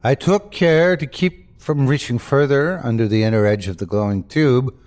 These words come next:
which rested on the two-inch broad foundation of vulcanite. Very slowly I stood upright, lifting the side of the blue circle with me.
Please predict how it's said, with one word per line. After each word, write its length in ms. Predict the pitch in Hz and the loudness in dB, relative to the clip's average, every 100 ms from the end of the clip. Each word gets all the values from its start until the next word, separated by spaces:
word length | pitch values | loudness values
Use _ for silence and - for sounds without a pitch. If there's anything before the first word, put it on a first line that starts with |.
| - _ - | -20 _ -10
which 200 | 131 123 | -6 -4
rested 600 | 127 147 143 - 123 135 | 0 0 0 -2 -2 -2
on 200 | 127 107 | -4 -6
the 60 | 110 | -6
two-inch 640 | - 127 120 120 113 - | -8 -4 -2 -2 -4 -8
broad 480 | 117 113 110 110 110 | -2 0 2 0 -2
foundation 640 | - 110 107 95 90 - 101 | -4 -2 0 0 -2 -4 -6
of 80 | 95 | -4
vulcanite. 640 | 113 123 117 95 82 69 - - - - - _ - - - - | 0 0 -2 -4 -4 -8 -20 -20 -20 -20 -20 _ -20 -20 -20 -12
Very 600 | 101 101 160 165 151 139 | -6 0 2 2 2 0
slowly 680 | - - 143 143 110 85 76 | -2 -6 -2 0 0 -2 -6
I 100 | 73 | -8
stood 440 | - - 131 92 | -10 -6 -2 -2
upright, 460 | 98 - 73 69 - - - - - - - - - | -2 -6 -12 -16 -18 -20 -20 -20 -20 -20 -20 -12 -2
lifting 360 | 151 - 165 | 0 0 0
the 80 | 160 | 0
side 440 | - 165 151 135 | 0 2 2 2
of 120 | 127 113 | 0 -4
the 80 | |
blue 200 | 120 147 | -4 -4
circle 420 | 139 175 143 - 107 | -2 0 -2 0 -2
with 220 | 120 - | -2 -4
me. 240 | 80 67 | -8 -10